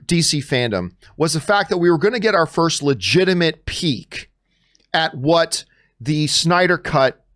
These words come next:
is going to be. Like, we were gonna get our first real pick. I mean, Zack had, had, had sent out, like, some stills before and some concept stuff, but this was gonna be our first actual look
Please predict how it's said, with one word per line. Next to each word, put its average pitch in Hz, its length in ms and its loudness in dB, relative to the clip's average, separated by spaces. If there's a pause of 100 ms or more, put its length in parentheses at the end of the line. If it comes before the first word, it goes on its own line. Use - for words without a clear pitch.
is 131 160 0
going 127 240 0
to 104 80 -6
be. - 360 -8
Like, 131 160 2
we 165 220 2
were 180 180 0
gonna 214 200 0
get 208 180 2
our 156 80 2
first 196 380 0
real 175 200 2
pick. 139 240 0
I 156 40 0
mean, 170 160 -2 (240)
Zack 247 340 2
had, 202 220 0
had, 185 240 2 (180)
had 170 200 2
sent 196 380 0
out, 170 240 2
like, 143 240 2 (180)
some 127 220 -2
stills 214 720 2
before 175 560 4
and 165 100 2
some 127 180 -4
concept 190 500 0
stuff, - 600 -4 (160)
but 165 160 0
this 302 200 2
was 277 120 0
gonna 233 220 2
be 208 160 2
our 175 160 2
first 170 540 0
actual 135 640 -2
look 127 500 0